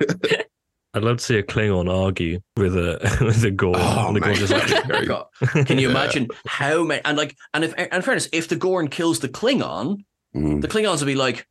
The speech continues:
Speaker 3: "I like the cut of his jib."
Speaker 1: <laughs> Yeah.
Speaker 3: Yeah. Uh,
Speaker 1: He is a good warrior. <laughs>
Speaker 2: Gorn Tellarite and a <laughs> Klingon walk into a bar. <laughs>
Speaker 3: Yeah, there were no survivors.
Speaker 2: Yeah.
Speaker 3: Um,
Speaker 1: Before we
Speaker 2: Had a
Speaker 1: move
Speaker 2: point.
Speaker 1: on, um, what do we think about this as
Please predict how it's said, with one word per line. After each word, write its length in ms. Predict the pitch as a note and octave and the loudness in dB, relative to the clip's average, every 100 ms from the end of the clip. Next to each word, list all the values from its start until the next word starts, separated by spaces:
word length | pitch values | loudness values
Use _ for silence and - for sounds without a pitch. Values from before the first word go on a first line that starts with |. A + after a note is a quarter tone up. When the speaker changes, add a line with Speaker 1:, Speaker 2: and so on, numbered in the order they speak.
| _ | _
Speaker 3:
"I 80 | - | -6
like 160 | G#2+ A2+ | -4 -4
the 60 | |
cut 160 | - A#2 | -2 -2
of 60 | G2+ | -2
his 120 | G2+ | -2
jib." 220 | G2 G#2 - _ _ - | -2 -4 -6 _ _ -12
Speaker 1:
<laughs> 300 | C3+ - B2 | -8 -4 -2
Yeah. 220 | B2 G#2 F#2 | 0 0 0
Speaker 3:
Yeah. 420 | G2+ G#2+ - C#3 A#2 - - - | 0 0 -2 -6 -8 -14 -10 -6
Uh, 240 | A2+ G#2+ | -6 -2
Speaker 1:
He 100 | G#2 | 0
is 120 | G#2+ F2+ | 0 0
a 60 | |
good 180 | F2 G#2 F2 | -2 -2 0
warrior. 380 | F#2 D2+ - - _ _ | -2 -4 -10 -16 _ _
<laughs> 440 | - - - - B2 | -14 -8 -4 0 2
Speaker 2:
Gorn 220 | A2 A2 | 2 2
Tellarite 500 | - G#2 G#2 G2+ F#2+ | 2 2 2 0 2
and 120 | F#2+ | 2
a 120 | F#2+ | 2
<laughs> 320 | G2+ - - | 0 -2 -4
Klingon 320 | - G2+ F2 F2 | -2 0 2 2
walk 200 | E2 - | 2 0
into 220 | D#2 E2 | -2 -2
a 40 | |
bar. 320 | D2+ D#2+ D2 - | 0 0 -2 -4
<laughs> 60 | - C3 B2 - | -4 -2 0 0
Speaker 3:
Yeah, 380 | A#2+ A#2 - - - | 0 0 2 0 0
there 100 | D3+ | 0
were 120 | C3+ | 2
no 140 | C3+ C3+ | 2 2
survivors. 520 | C3+ A#2 A2+ F#2+ - - - - | 2 0 0 -2 -8 -14 -20 -10
Speaker 2:
Yeah. 420 | - A2 A2+ G#2+ G#2 | -4 2 2 2 0
Speaker 3:
Um, 100 | A2 - A#3 A#3+ - A3+ - | -4 -6 -8 -8 -8 -8 -2
Speaker 1:
Before 180 | A#2+ E3+ | 2 4
we 60 | |
Speaker 2:
Had 40 | F3 | 4
a 40 | |
Speaker 1:
move 180 | D#3+ D3 | 4 4
Speaker 2:
point. 320 | B2+ G2+ F#2+ - _ _ - | 2 0 -2 -8 _ _ -2
Speaker 1:
on, 80 | B2 | 2
um, 460 | A#2+ A2+ A2 A#2 _ _ _ _ _ _ - | 2 2 -2 -4 _ _ _ _ _ _ -4
what 280 | B2+ D3 | 0 2
do 60 | D#3 | 4
we 120 | C#3+ | 2
think 240 | C#3 C#3 B2 | 2 2 2
about 280 | A#2 A#2 | 2 2
this 220 | G#2+ G2+ - | 2 0 -2
as 500 | G#2 G2 F#2+ F#2 - | -2 0 0 -2 -6